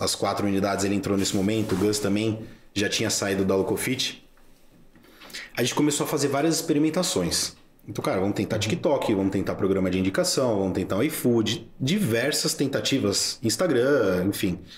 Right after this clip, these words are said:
Speaker 1: social media e por aí vai, os mais básicos também. Até que o Gus, ele pegou cinco TikTokers, e um deles era, não era tão conhecido na época, assim, mas fez um conteúdo muito bacana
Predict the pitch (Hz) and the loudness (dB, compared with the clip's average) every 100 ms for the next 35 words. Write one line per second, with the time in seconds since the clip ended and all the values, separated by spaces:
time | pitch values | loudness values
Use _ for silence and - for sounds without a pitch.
0 | - - - 139 113 123 95 95 110 107 | -8 -4 0 2 2 2 2 0 2 0
1 | 104 98 90 87 95 98 95 90 90 - | 2 0 0 0 2 0 0 0 -2 -2
2 | 95 90 - - - - - - - - | -2 -2 -4 -16 -20 -20 -18 -18 -20 -20
3 | - - - - - 123 156 202 170 170 | -20 -20 -20 -10 -6 0 0 2 2 2
4 | 165 165 156 151 - 170 175 180 151 131 | 2 2 2 2 0 0 2 4 4 2
5 | - 143 - 117 - 180 - - - - | 0 0 2 2 2 0 -2 -4 -10 -8
6 | 107 104 101 101 107 107 107 107 98 101 | 0 2 4 2 2 2 2 2 0 0
7 | 101 95 92 101 104 104 107 107 - 127 | 0 0 2 2 2 2 0 -2 -4 -2
8 | 117 117 101 - 113 107 95 110 - 92 | 0 0 0 0 0 0 2 0 -2 -4
9 | 85 98 92 92 - 101 98 117 92 98 | -2 0 0 0 0 0 0 -2 0 2
10 | 98 101 120 127 113 107 113 143 | 2 2 0 -2 0 0 0 0